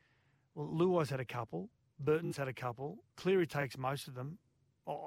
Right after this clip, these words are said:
I don't know which one to go for. So you just need that split second break in concentration,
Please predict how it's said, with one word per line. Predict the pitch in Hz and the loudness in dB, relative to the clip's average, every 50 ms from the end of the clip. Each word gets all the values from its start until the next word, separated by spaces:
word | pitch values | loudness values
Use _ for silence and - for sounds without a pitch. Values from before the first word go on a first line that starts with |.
| - - _ _ - | -12 -14 _ _ -2
I | 160 147 | 0 2
don't | 113 160 165 170 | 2 2 2 2
know | 147 143 | 2 2
which | 139 - - | 2 0 -2
one | 143 135 | -2 -2
to | 131 | -2
go | 120 131 131 139 | 0 0 0 0
for. | - - 131 123 | -2 -4 -6 -6
So | 120 - 147 | -2 0 0
you | 147 | 2
just | 147 180 180 - | 2 2 2 4
need | 220 196 | 4 4
that | 170 156 127 - | 2 2 0 -2
split | - - - 170 170 - | -4 -2 -2 -2 -2 -2
second | - - - 170 143 - 151 139 131 - - - - - _ _ _ | -2 0 0 0 0 0 -2 -2 -2 -4 -8 -14 -20 -20 _ _ _
break | - 156 165 151 - | 4 4 4 4 2
in | 151 147 | 0 -2
concentration, | - - 147 135 - 139 120 - 139 139 160 156 - 220 240 240 | 0 0 -2 0 -2 -4 -2 0 2 2 4 4 2 2 0 0